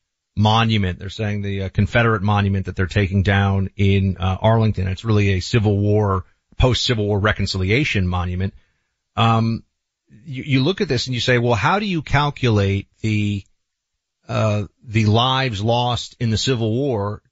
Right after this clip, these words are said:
that ended the institution of slavery?" D-, d-, is there, is there any credit given for that? You know, you start to look at this and say, uh, who is the arbiter of what is enough historically for us to move on?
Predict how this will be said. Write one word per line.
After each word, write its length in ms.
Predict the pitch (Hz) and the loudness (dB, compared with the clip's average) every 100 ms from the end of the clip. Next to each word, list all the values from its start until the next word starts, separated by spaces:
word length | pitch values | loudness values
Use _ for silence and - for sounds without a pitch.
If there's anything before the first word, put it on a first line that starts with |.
| _ - | _ -8
that 300 | 104 113 107 | -2 -2 -2
ended 280 | 151 196 143 | -2 0 0
the 160 | 95 | -4
institution 500 | 92 95 92 92 - | -8 -10 -14 -14 -14
of 80 | 90 | -16
slavery?" 460 | - 92 85 80 67 _ _ _ _ _ _ _ - | -14 -16 -16 -20 -20 _ _ _ _ _ _ _ -4
D-, 120 | 110 | -4
d-, 140 | 95 | 0
is 120 | 127 104 | 0 2
there, 140 | 131 | 2
is 120 | 135 | 2
there 140 | 139 143 | 2 2
any 180 | 156 | 0
credit 420 | - - 156 202 208 | -2 0 0 -2 -6
given 220 | 254 262 | -10 -10
for 160 | - | -8
that? 240 | 247 254 208 | -4 -4 -2
You 80 | 190 | -2
know, 60 | |
you 180 | 165 160 | 0 0
start 240 | - 208 190 | 0 0 2
to 60 | |
look 160 | 190 196 | 0 0
at 60 | |
this 160 | 156 131 | -4 -4
and 100 | 143 | -4
say, 420 | - 139 127 123 - _ _ _ _ - | 0 2 2 0 -6 _ _ _ _ -14
uh, 180 | - - | -10 -10
who 480 | 147 131 110 233 262 | -8 -6 0 0 2
is 120 | 220 | 0
the 140 | 175 180 | -2 0
arbiter 800 | 165 180 180 - 127 110 110 - _ _ _ _ | 0 0 -2 -2 -2 -2 -4 -8 _ _ _ _
of 180 | 139 113 | -2 0
what 220 | 135 160 | 0 0
is 280 | 151 135 - | -2 -4 -6
enough 340 | 139 139 143 - | -2 -2 -2 -2
historically 640 | 139 - 135 135 - 123 | -4 -4 -2 -2 -2 -4
for 220 | 117 117 117 | -4 -2 -2
us 220 | 117 - | -4 -4
to 180 | 117 110 | 0 2
move 300 | 110 113 107 | 2 0 -2
on? 420 | 127 107 98 | -2 -2 -6